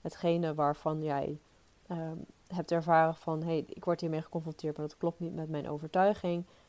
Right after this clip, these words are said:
dat die situatie eigenlijk eindigt. Om hier even een heel concreet voorbeeld van te geven, om je wat meer beeld te geven.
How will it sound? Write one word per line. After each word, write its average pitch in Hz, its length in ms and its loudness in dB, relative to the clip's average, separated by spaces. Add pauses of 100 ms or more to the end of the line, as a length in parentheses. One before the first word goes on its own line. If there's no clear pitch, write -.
dat - 180 -4
die 180 100 2
situatie 151 680 -4
eigenlijk 147 380 -6
eindigt. - 760 -4 (2000)
Om 196 140 -2
hier 214 140 4
even 202 300 0
een 196 100 -2
heel 208 200 0
concreet 190 460 -2
voorbeeld 214 380 2
van 196 160 -4
te 190 80 -12
geven, 180 340 -2
om 175 100 -2
je 170 100 -2
wat 165 200 -4
meer 156 340 0
beeld 202 320 0
te 226 80 -6
geven. 196 640 -2